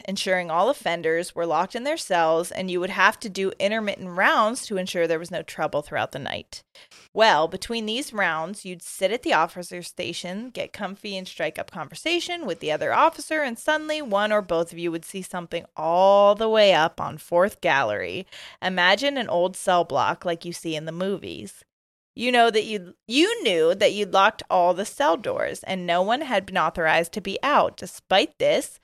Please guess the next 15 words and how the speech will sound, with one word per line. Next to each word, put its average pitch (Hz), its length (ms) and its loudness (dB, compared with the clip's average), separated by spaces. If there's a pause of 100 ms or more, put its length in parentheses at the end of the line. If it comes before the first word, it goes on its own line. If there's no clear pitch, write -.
(320)
you'd 185 140 -8
have 156 160 -4
to - 80 -14
go 175 140 0
check. 233 580 2 (160)
You'd 277 160 0
have 269 180 6
no 294 160 6
choice 294 420 4
but 233 160 -6
to 214 140 -2
investigate, 202 760 -4 (420)
just 233 280 2
in 226 160 -6
case 185 520 -6